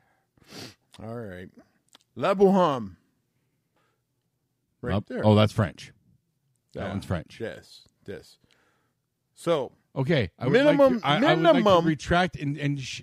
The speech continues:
Speaker 2: uh, shift what my, what I meant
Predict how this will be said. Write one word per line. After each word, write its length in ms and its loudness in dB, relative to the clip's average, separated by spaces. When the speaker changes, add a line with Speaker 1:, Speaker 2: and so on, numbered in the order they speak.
Speaker 2:
uh, 60 -6
shift 580 -6
what 280 -2
my, 220 -2
what 180 0
I 80 0
meant 280 2